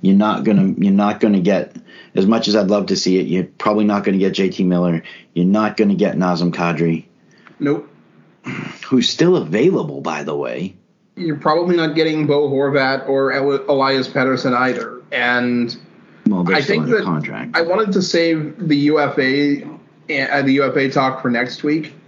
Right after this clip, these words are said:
Speaker 1: Oh, okay.
Speaker 2: Um, but yeah, Nazem Kadri still being available is really super interesting. Um,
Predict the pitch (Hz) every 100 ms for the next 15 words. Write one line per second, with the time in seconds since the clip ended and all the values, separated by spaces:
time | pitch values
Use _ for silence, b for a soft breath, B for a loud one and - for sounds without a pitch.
0 | - - - - 127 104 95 95 - _
1 | _ _ _ _ 147 139 131 127 127 123
2 | 147 151 156 117 123 139 147 170 156 143
3 | 127 135 131 - 135 143 135 120 123 123
4 | 123 127 123 123 123 135 127 123 123 120
5 | 117 120 120 131 147 139 123 - 123 120
6 | 113 107 110 - 104 - - - - -
7 | - _ _ _ _ 127 117 117 113 110
8 | 107 107